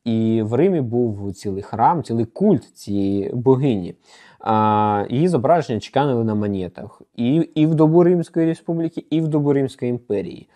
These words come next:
І був навіть, е, імператор, е, Антонін Пій, який був прозваний благочестивим за те, що він, е, був, е, справедливим, і він був, е, вірний і державі, і богам,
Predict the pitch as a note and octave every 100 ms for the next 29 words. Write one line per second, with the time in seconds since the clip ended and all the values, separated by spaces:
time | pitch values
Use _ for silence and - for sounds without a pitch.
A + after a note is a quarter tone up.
0 | _ _ _ A#2+ A#2 A#2 G#2+ B2 C#3 C3
1 | B2+ - - A2+ A2 G#2+ G#2+ C3 A#2+ B2
2 | F3+ D#3+ G#2+ G#2 G2+ G#2+ G#2 G2+ G2 G2
3 | F#2+ F#2 _ _ _ _ - G#2+ A#2 A2
4 | B2+ C3 B2+ G#2+ - F3 A#2+ F2 - -
5 | F#2 - A#2+ A#2+ G#2 - B2 G#2+ A2+ G#2+
6 | A2 A2 - - - D#3 F#3+ A2+ G#2 A2+
7 | - A2 G#2 A2 B2 A2 - _ _ -
8 | A2 G#2+ G#2 - _ C3 B2 C#3 A2+ G2+
9 | - - _ _ - G2+ F#2+ F#2+ - -
10 | - C#3 C3 A2+ G2+ G#2+ D3+ D#3+ F#3 A2+
11 | A2 C3 C#3+ A#2+ C3 B2 G#2+ A2 G2+ F#2
12 | - _ - A#2+ C#3+ B2 G#2+ A#2 A#2+ A2
13 | G#2 G2+ G#2 B2 D3+ - D#3 B2+ A2+ G#2
14 | A2+ C#3+ E3